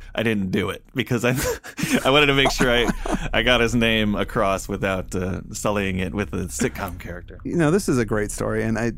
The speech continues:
Speaker 2: I gotta read more of his stuff if it, if it's anything like this.
Speaker 1: Well, so far, I think the rule is if the story starts with the dead, you know, if it's the dead something, then it's gonna end up being a winner, because the dead smile was another one that we did
Speaker 2: That's
Speaker 1: that I
Speaker 2: right.
Speaker 1: that snuck up on me and I'd never heard of before.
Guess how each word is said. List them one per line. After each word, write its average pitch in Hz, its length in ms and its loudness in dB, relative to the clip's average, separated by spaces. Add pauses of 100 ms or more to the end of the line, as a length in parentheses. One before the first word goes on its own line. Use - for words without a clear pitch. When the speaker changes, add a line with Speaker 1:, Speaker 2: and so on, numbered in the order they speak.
(200)
Speaker 2:
I 123 140 -2
gotta 107 300 -4
read 107 160 -2
more 110 160 -2
of 104 80 -4
his 107 100 -6
stuff - 320 -8
if 120 160 -8
it, 110 260 -4
if 120 140 -2
it's 120 140 -4
anything 113 320 -4
like - 240 -12
this. - 400 -10
Speaker 1:
Well, 143 80 0
so 190 140 4
far, 196 220 6
I 156 60 6
think 147 240 -2
the 131 100 0
rule 123 300 4
is 107 160 2
if 104 160 -2
the 110 100 -4
story 120 420 0
starts 107 440 -2
with 104 160 -2
the 110 100 0
dead, 98 460 0 (500)
you 104 120 -6
know, 90 60 -4
if 82 100 -10
it's - 120 -8
the 127 100 -2
dead 135 260 2
something, 120 400 0
then 98 120 -2
it's 101 120 -6
gonna 98 380 -4
end 101 180 -2
up 92 100 -4
being 95 220 -2
a 85 60 -4
winner, 92 260 -2
because 87 320 -4
the - 80 -2
dead 104 200 0
smile 98 440 -2
was 87 120 -4
another 90 240 -4
one 90 160 -4
that 90 80 -6
we 92 120 -4
did 90 140 -4
Speaker 2:
That's - 140 -6
Speaker 1:
that 123 60 0
I 135 40 2
Speaker 2:
right. 185 160 0 (420)
Speaker 1:
that 90 140 -6
snuck 113 300 -2
up 107 180 -2
on 92 120 -2
me 92 120 -2
and 87 80 -4
I'd 90 100 -2
never 90 240 -2
heard 90 180 -2
of 87 140 -4
before. 92 420 -6